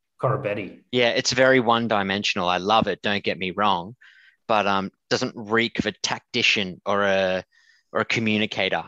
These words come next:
Speaker 2: as an attribute, you know? It's, it's this way and this way only, and his power plays are just dominating <laughs> tackles.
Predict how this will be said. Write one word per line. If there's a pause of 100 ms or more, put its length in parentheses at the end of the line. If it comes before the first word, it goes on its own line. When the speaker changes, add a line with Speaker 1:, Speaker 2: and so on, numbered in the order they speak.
Speaker 2:
as
an
attribute, (140)
you
know?
It's,
it's
this
way
and
this
way
only, (400)
and
his
power
plays
are
just (380)
dominating
<laughs>
tackles.